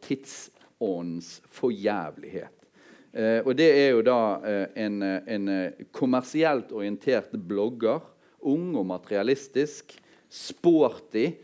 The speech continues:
hyperintelligent, men også stokk dum, og, eh, som da er imot,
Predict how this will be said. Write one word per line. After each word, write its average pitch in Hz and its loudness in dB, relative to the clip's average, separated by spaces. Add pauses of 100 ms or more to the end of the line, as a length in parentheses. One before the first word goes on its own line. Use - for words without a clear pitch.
(240)
hyperintelligent, 110 4
men 101 -2
også 92 -6
stokk - -6
dum, 123 -6 (640)
og, 143 6
eh, 127 6
som 135 -2
da 151 6
er 123 4
imot, 139 -2